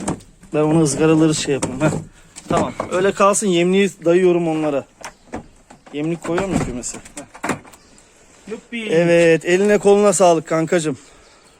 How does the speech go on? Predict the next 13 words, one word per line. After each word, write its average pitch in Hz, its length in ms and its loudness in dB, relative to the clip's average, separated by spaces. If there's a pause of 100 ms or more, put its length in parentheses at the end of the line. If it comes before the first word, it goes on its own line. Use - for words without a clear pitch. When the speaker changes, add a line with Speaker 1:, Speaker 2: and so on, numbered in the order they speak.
(220)
Speaker 2:
Ne 143 100 -20
demek 151 260 -20
kankam 135 340 -20
ya? 123 380 -12
Speaker 1:
On 180 280 0
numara 151 280 -2
oldu. 156 360 0 (280)
Speaker 2:
Çiçek - 340 -20
gibi 151 120 -14
oldu 170 160 -12
işte. 135 240 -20 (800)
Speaker 1:
Arkadaşlar 151 680 -4
budur. 139 320 -8